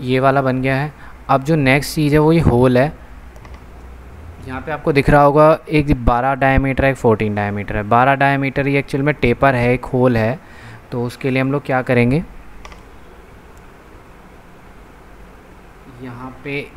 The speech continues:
assembly के अंदर वो part है जो इसके अंदर fix होने वाला है, वो actual में ये वाला part है। तो इसके अंदर मैं एक fourteen diameter का hole बनाऊँगा और उसे वन बाई फिफ्टी का taper दे दूँगा।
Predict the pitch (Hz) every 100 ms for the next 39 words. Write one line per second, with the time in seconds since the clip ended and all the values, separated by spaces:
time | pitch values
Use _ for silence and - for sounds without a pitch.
0 | - 127 139 135 143 143 151 143 143 160
1 | 123 117 131 127 120 127 120 135 127 139
2 | - 127 - 131 131 127 117 117 131 151
3 | 131 127 - 131 135 113 120 120 120 113
4 | 110 - 165 - - - - - - -
5 | - - - - - 131 131 131 - 147
6 | 156 165 175 - 131 127 165 160 160 160
7 | 160 180 135 131 135 139 131 127 127 147
8 | 143 147 - 143 127 143 139 156 - 127
9 | - 165 156 170 - 127 139 131 120 101
10 | 95 95